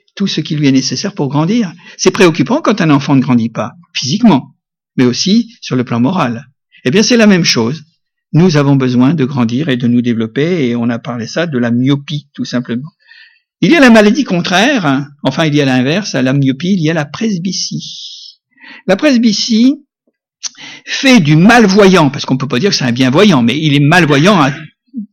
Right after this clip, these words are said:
différents degrés, naturellement, ne peut distinguer clairement que les objets de loin. Alors, dans le fond, vous pouvez lire ce qui est marqué là ? Non, vous pouvez pas. Eh ben, vous êtes presbyte.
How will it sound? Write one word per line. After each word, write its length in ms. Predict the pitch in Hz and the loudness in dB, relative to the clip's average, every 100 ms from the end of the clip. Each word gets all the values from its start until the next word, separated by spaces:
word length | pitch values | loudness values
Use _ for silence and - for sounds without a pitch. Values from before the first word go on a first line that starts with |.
| _ - | _ -10
différents 400 | 123 147 131 127 | -8 -6 -4 -2
degrés, 320 | 135 185 175 | 2 2 2
naturellement, 640 | 135 131 151 135 127 120 - _ _ _ - - - - - | -2 -4 -6 -8 -8 -12 -16 _ _ _ -20 -20 -20 -10 2
ne 140 | 190 | 4
peut 180 | 277 254 | 6 4
distinguer 540 | 226 247 - 233 170 160 | 2 2 2 4 4 4
clairement 480 | 202 190 196 226 | 2 4 4 4
que 80 | 214 | 2
les 220 | 180 165 | 2 2
objets 280 | 185 156 208 | 2 2 0
de 140 | 220 185 | 4 4
loin. 420 | 165 156 135 - _ _ _ _ _ _ _ _ _ _ | 4 2 2 -4 _ _ _ _ _ _ _ _ _ _
Alors, 400 | - 131 113 - - _ _ _ _ _ _ _ _ _ _ _ _ _ _ _ _ _ _ _ _ | -4 -2 -2 -8 -20 _ _ _ _ _ _ _ _ _ _ _ _ _ _ _ _ _ _ _ _
dans 180 | 180 190 | 0 2
le 60 | 220 | 2
fond, 180 | - 214 | 2 2
vous 120 | 196 | 2
pouvez 200 | 180 185 | 2 2
lire 160 | 220 | 2
ce 60 | - | 0
qui 60 | 208 | -2
est 40 | |
marqué 260 | 202 208 240 | -2 -2 -6
là ? 80 | 214 - _ _ _ _ - _ _ _ - | -6 -14 _ _ _ _ -20 _ _ _ -2
Non, 120 | 165 | 0
vous 100 | 175 | 0
pouvez 200 | 156 143 | 2 0
pas. 220 | 143 85 - _ _ _ _ - | 0 -10 -12 _ _ _ _ -2
Eh 80 | |
ben, 100 | 135 | 0
vous 140 | 151 147 | 2 2
êtes 80 | 143 | 0
presbyte. 500 | 123 107 104 - | -4 -4 -8 -12